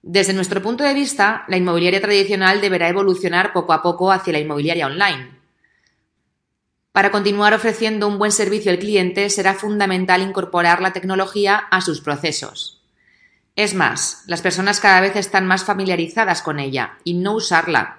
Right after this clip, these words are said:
puede suponer una gran desventaja respecto a otras que sí trabajan desde el paraguas del PropTech.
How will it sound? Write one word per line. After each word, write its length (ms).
puede 200
suponer 480
una 220
gran 240
desventaja 640
respecto 480
a 100
otras 240
que 160
sí 240
trabajan 580
desde 260
el 120
paraguas 420
del 160
PropTech. 640